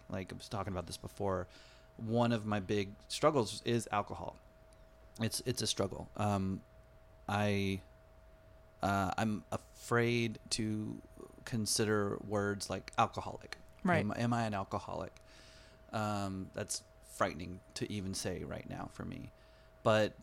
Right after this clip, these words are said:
Speaker 1: those are things that I need to face. Why am I drinking? And, uh, yesterday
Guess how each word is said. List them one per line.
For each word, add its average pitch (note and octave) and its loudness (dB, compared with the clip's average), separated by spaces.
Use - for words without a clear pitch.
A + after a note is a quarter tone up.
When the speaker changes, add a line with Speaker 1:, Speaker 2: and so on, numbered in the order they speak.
Speaker 1:
those A2 4
are G#2+ -2
things A2 -2
that G#2+ 2
I G#2+ 0
need A2 0
to A2 -4
face. - -2
Why G#2+ 4
am A2 2
I G#2+ 0
drinking? G2 -6
And, G2+ -4
uh, F#2+ -6
yesterday F#2+ -2